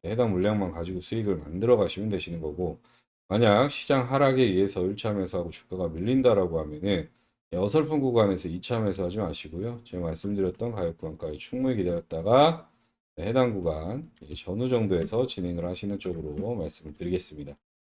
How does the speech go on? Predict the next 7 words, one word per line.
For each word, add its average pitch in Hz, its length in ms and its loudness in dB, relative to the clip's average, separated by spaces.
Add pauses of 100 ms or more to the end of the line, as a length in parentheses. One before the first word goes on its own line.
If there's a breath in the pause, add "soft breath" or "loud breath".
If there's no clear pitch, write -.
(200)
가격 147 160 8
전략, 131 460 6 (140)
예, 78 120 -6
시원하게 151 560 2
좀 95 160 -2
오픈을 95 480 -4
해드렸고요. 123 600 0